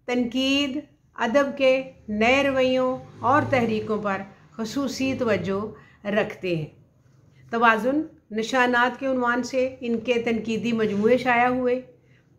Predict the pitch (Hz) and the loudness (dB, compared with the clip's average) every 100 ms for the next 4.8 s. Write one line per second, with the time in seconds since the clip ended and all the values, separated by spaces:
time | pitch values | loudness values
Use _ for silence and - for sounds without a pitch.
0 | _ 190 247 262 294 - 262 214 269 359 | _ -4 0 0 -2 0 2 4 4 2
1 | 285 - 196 180 165 - - _ _ _ | -2 -2 -4 -2 -4 -8 -16 _ _ _
2 | _ _ - 381 320 339 349 415 427 339 | _ _ -6 -4 2 4 4 0 0 0
3 | 247 247 214 294 311 311 233 208 240 302 | 0 -4 0 2 2 4 4 4 2 0
4 | 302 285 247 247 214 190 180 190 | -2 -4 -2 0 2 2 0 -4